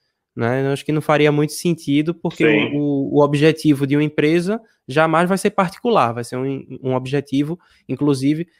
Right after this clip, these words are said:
Speaker 1: relacionado a uma pessoa jurídica e não a pessoa física, que, enfim, seria o sócio. Existem uma, existe uma separação, né, da, das
Speaker 2: É,
Speaker 1: finalidades.
Speaker 2: e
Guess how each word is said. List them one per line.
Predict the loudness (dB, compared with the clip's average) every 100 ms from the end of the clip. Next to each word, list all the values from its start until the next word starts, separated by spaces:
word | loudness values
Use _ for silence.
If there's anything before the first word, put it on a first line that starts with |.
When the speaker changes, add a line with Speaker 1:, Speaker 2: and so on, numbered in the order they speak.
| _
Speaker 1:
relacionado | -2 2 2 0 -2 2 4
a | 2
uma | 0
pessoa | -2 0 0 2
jurídica | 2 2 0 -2
e | -2
não | -2 -4 -4
a | -4
pessoa | -4 0 -2
física, | 0 -2 -2 -2 -6 -6 _ _ _ _
que, | -6 -4 -2 -4
enfim, | -4 -4
seria | -2 0 2
o | 0
sócio. | 0 2 4 2 0 0
Existem | 0 -2 -4 -2 -6 -6 _ _ _ -6
uma, | -4 -4 -4
existe | -2 -2 -2 -4
uma | -2
separação, | -2 2 2 2 0 0 0
né, | -2 -6 -6
da, | -2 -2 -2 -6 -12 -10
das | -6 -4
Speaker 2:
É, | 0
Speaker 1:
finalidades. | 2 2 0 -2 -2 -6
Speaker 2:
e | -8